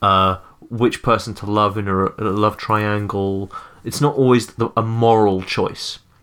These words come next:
But in a morality play, the point is this. They're presented with two options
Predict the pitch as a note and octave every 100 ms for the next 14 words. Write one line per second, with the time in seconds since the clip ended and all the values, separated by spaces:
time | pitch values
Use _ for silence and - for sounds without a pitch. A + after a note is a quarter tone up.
0 | _ _ _ _ _ - - - A#2+ A#2
1 | A2+ A#2 D#3+ G3+ E3+ - F#2+ F#2 F#2 F#2+
2 | - C3 - G#2+ G2+ F#2 - - - -
3 | - B2 - B2+ D3+ E3+ E3 A#2+ A2+ -
4 | - - G#3 G#3 B2+ - - - B2 -